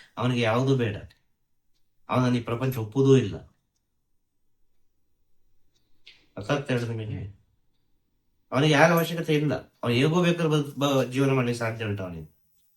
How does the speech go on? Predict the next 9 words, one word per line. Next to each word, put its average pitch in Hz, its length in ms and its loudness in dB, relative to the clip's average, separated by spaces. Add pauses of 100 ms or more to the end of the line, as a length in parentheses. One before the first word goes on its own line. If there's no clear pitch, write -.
(160)
ಅವ 120 120 0
ಒಂದು 117 260 0
ಜ್ಞಾನಿ 127 440 2
ಆಗ್ಬೋದು, 147 520 0
ಇಲ್ಲೊಂದು 127 300 -2
ಹುಚ್ಚ 113 220 -6
ಆಗ್ಬೋದು, - 600 -6 (560)
ಎರಡೇ 127 300 4
ಆಗ್ಬೋದು, - 460 -6